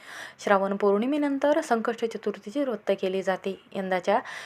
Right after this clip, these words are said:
श्रावण महिन्यातील संकष्ट चतुर्थीचे विशिष्ट आणि महत्त्व खूप सांगितलं गेलेलं आहे, कारण हा अंगारक योग जो आहे हा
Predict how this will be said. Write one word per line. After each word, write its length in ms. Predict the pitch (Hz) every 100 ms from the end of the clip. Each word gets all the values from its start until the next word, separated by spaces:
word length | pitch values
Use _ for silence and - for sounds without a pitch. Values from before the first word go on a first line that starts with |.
| - -
श्रावण 300 | 277 294 302
महिन्यातील 460 | 277 269 269 277
संकष्ट 460 | 254 233 226 214 233
चतुर्थीचे 600 | 226 202 240 262 226 208
विशिष्ट 440 | 202 - 208 -
आणि 280 | 220 - 214
महत्त्व 400 | 196 190 196 294 285
खूप 220 | 269 -
सांगितलं 420 | 254 208 190 190
गेलेलं 260 | 185 185 185
आहे, 260 | 180 170 - _ - - - - - -
कारण 240 | 294 311
हा 120 | 320 -
अंगारक 480 | 240 247 277 302 294
योग 260 | 269 254
जो 140 | 254 269
आहे 300 | 240 220 254
हा 300 | - 247